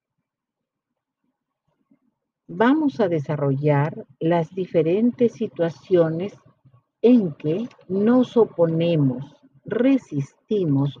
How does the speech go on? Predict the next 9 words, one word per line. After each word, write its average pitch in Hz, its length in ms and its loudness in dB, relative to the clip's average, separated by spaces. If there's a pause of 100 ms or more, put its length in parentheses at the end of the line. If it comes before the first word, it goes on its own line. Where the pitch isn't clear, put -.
(100)
o 160 160 2
rechazamos 170 1200 -4 (400)
a 170 140 -2
la 208 180 2
persona 160 920 -4 (120)
del 156 340 2
Espíritu 202 840 0
Santo, 220 640 0 (880)
para 165 360 2